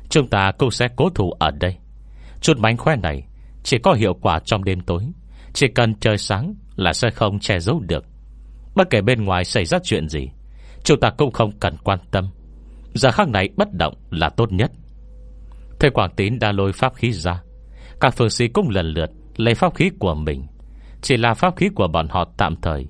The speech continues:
không có đất dụng võ. Vốn tưởng Quảng Nghĩa sẽ tới hỗ trợ, nhưng mà chẳng những bản thân hắn không tới, ngay cả giọng Quảng Nghĩa đang tranh cãi cũng đồng thời biến mất.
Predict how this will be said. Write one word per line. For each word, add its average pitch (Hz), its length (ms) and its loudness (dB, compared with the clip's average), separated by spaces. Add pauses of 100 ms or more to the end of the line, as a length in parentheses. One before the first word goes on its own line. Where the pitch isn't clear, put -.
(100)
không 117 200 2
có 107 120 2
đất 123 220 -2
dụng 82 260 -4
võ. 107 240 -2 (680)
Vốn 196 180 4
tưởng 107 200 2
Quảng 82 260 -2
Nghĩa 101 180 -2
sẽ 123 220 -2
tới 117 220 0
hỗ 139 160 0
trợ, - 320 -4 (560)
nhưng 170 200 4
mà 104 240 4
chẳng 85 220 -2
những 156 200 0
bản 82 240 0
thân 104 180 0
hắn 120 160 -2
không 95 240 -4
tới, 90 240 -4 (540)
ngay 139 160 4
cả 92 140 2
giọng 85 280 0
Quảng 78 280 -2
Nghĩa 117 140 0
đang 101 220 -2
tranh 85 320 -4
cãi 110 320 -4 (160)
cũng 190 140 2
đồng 95 200 0
thời 85 220 0
biến 90 300 -2
mất. 143 140 -2